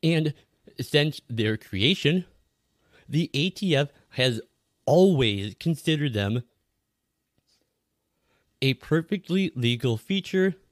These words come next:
whose stated purpose is to act as a pistol stabilizing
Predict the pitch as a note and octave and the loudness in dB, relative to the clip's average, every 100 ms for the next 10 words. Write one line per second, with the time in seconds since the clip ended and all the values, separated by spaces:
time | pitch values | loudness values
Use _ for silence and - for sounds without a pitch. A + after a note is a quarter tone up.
0 | _ - A#2 G#2+ - A2+ G#2+ G2+ C#3+ C#3 | _ -4 -4 -4 -2 0 0 -2 -4 -2
1 | D3+ D3 - _ _ - A#2+ - A#2+ A2+ | -2 -4 -8 _ _ -6 -6 -4 -4 -4
2 | A2+ B2 E3 - _ _ - A2 B2+ B2+ | -2 -2 -2 -8 _ _ -6 -4 -4 -6
3 | - A2 F#2+ - A#2+ A#2+ - _ _ - | -8 -8 -8 -4 -4 -4 -10 _ _ -14
4 | - F2+ F2 F#2 F2+ E2+ F#2 F2+ | -6 -4 -2 -4 -4 -6 -8 -10